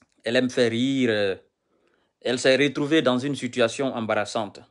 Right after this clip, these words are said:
Et donc, euh, moi, je vais la laver aujourd'hui pour qu'elle soit une fois propre. Une fois, elle soit propre une fois pour toutes. Vous avez compris ?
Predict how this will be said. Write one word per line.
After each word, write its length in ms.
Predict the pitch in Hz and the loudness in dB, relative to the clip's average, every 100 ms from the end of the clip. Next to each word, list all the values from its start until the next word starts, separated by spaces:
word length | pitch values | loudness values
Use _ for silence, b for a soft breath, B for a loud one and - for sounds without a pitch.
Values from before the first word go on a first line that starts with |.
| _ _ _ _ _ _ _ _ _ _ | _ _ _ _ _ _ _ _ _ _
Et 80 | - | 0
donc, 240 | 135 151 127 | 2 2 2
euh, 160 | 110 | 0
moi, 180 | 107 143 | 0 -2
je 120 | 135 | -2
vais 200 | 123 127 | 2 2
la 140 | 123 107 | 2 2
laver 300 | 120 120 131 | 0 2 0
aujourd'hui 640 | 110 107 98 101 131 214 - _ _ _ _ _ _ _ | -2 -4 -8 -8 -8 -10 -14 _ _ _ _ _ _ _
pour 200 | 135 131 | -8 -6
qu'elle 540 | 131 113 117 - 123 | -2 -2 -2 -4 -8
soit 420 | 113 120 110 104 - | -4 2 4 2 0
une 180 | 131 127 | -4 -2
fois 280 | 123 107 | 0 0
propre. 340 | - 131 - - _ b b b _ - | 0 -2 -2 -18 _ b b b _ -6
Une 200 | 143 147 | -4 -4
fois, 380 | - 120 120 - | 2 2 2 -2
elle 160 | 120 | -4
soit 300 | - 123 120 127 - | 0 0 0 -2 2
propre 240 | 160 170 | 2 2
une 140 | 147 135 | -4 -6
fois 220 | 123 104 | -2 -4
pour 160 | - - | -6 -12
toutes. 300 | 110 101 - _ _ _ _ _ _ _ _ _ _ - | -14 -14 -20 _ _ _ _ _ _ _ _ _ _ -8
Vous 80 | 107 | -4
avez 180 | 110 | -4
compris ? 420 | 117 120 131 151 | -2 -4 -4 -8